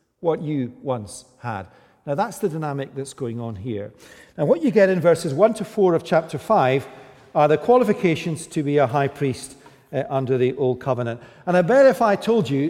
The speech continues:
that you're gonna get, uh, five minutes on the qualifications for the Levitical priesthood, you might not have come this morning. But now you look so excited. Because, uh, these categories explain who Jesus is.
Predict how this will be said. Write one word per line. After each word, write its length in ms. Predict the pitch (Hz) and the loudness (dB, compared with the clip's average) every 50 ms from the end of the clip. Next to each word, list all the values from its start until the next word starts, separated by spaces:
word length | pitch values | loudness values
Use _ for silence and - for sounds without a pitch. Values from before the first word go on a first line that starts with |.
| - 143 | -2 -2
that 280 | 147 151 - - - | -2 -2 -2 -6 -6
you're 180 | 180 156 160 147 | -2 -2 0 0
gonna 220 | 180 175 170 165 | 0 0 -2 0
get, 340 | 151 202 190 185 180 - - | 2 2 2 2 2 0 -2
uh, 160 | 151 143 147 | -2 -2 -2
five 340 | - - 196 214 247 185 156 | 0 2 2 4 4 4 2
minutes 380 | 175 165 165 175 185 - - 165 | 2 2 0 0 -2 -4 -2 0
on 180 | 151 147 147 | 0 2 2
the 80 | 139 135 | 0 0
qualifications 840 | - 190 190 190 185 190 180 - 185 170 147 - 156 147 143 - - - - - _ _ _ _ | 2 2 2 2 2 -2 -4 -2 -2 -2 -2 -2 -6 -8 -8 -10 -12 -18 -20 -20 _ _ _ _
for 220 | _ - 175 160 147 | _ -2 0 2 2
the 80 | 156 | 4
Levitical 460 | 143 151 120 180 202 208 196 180 170 | 4 4 4 4 2 2 2 2 0
priesthood, 600 | - - - 233 208 - - - 156 143 143 - - - - - - _ | 0 0 0 -2 -2 -2 -4 -4 -4 -4 -4 -6 -10 -18 -20 -20 -14 _
you 120 | 165 165 170 | -4 0 2
might 200 | 175 185 202 196 | 2 4 4 4
not 100 | 208 214 | 4 4
have 100 | 190 202 | 4 2
come 340 | - 294 311 233 165 123 104 | 2 2 2 2 0 -2 -4
this 180 | 151 147 - - | -8 -10 -8 -6
morning. 380 | 156 147 135 131 120 101 104 101 - - _ _ _ _ _ _ _ _ _ _ _ _ _ _ _ _ _ _ _ - | -4 -4 -4 -4 -6 -8 -12 -16 -20 -20 _ _ _ _ _ _ _ _ _ _ _ _ _ _ _ _ _ _ _ -10
But 100 | 160 175 | -4 -2
now 140 | 190 233 | 0 2
you 160 | 262 220 196 180 | 2 2 2 2
look 140 | 175 170 | 2 0
so 180 | - - 220 240 | 2 2 2 2
excited. 640 | 240 254 - 254 277 254 - - 180 123 - - - _ _ _ _ _ _ _ _ _ _ _ _ _ _ _ _ _ _ _ _ _ _ _ _ _ _ _ _ _ _ _ _ _ _ _ _ _ _ _ _ _ _ _ _ _ _ _ _ _ _ _ _ _ - | 2 0 -2 -2 -2 -2 -2 -4 -6 -8 -8 -10 -18 _ _ _ _ _ _ _ _ _ _ _ _ _ _ _ _ _ _ _ _ _ _ _ _ _ _ _ _ _ _ _ _ _ _ _ _ _ _ _ _ _ _ _ _ _ _ _ _ _ _ _ _ _ -8
Because, 520 | 165 - - 226 226 196 - - - - 208 | -8 -4 0 0 0 0 -2 -6 -6 -2 0
uh, 160 | 175 151 147 | 2 2 2
these 180 | 156 180 - - | 2 0 -2 -4
categories 640 | - - 233 208 - 226 175 160 165 147 156 131 - | -8 -8 -8 -6 -4 -4 -4 -2 -2 -2 -2 -2 -4
explain 600 | 139 - - - - 165 156 143 135 120 120 110 | -6 -10 -12 -12 -6 -2 0 2 2 0 -2 -6
who 180 | 98 101 123 110 | -8 -10 -10 -10
Jesus 500 | - - 113 107 98 - 110 - - 254 | -10 -8 -8 -8 -8 -10 -14 -16 -12 -10
is. 200 | 196 131 - | -10 -10 -10